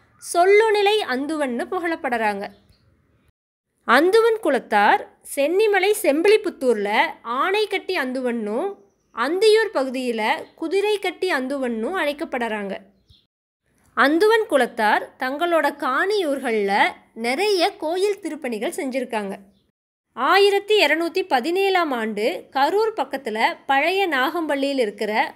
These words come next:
மகாபலீஸ்வரர் கோயில் திருப்பணிக்கு அந்துவன் குலத்தை சேர்ந்த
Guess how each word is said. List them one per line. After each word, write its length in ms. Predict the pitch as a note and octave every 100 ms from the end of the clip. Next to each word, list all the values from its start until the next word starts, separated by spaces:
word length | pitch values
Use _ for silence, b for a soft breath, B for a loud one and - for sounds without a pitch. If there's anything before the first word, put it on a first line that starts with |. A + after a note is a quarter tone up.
| A#3+
மகாபலீஸ்வரர் 1040 | B3 C#4 F#4+ G4+ F#4 E4+ E4 D#4 D4 D4
கோயில் 440 | - C4+ D4 E4+ E4
திருப்பணிக்கு 880 | C#4 E4+ D#4+ A#3+ G3 G3+ B3+ F#4+ b b b -
அந்துவன் 480 | B3 F4+ A4+ A4+ A4
குலத்தை 240 | E4+ D4+
சேர்ந்த 720 | C4 C4+ B3 A#3+ A#3 C#4+ F#4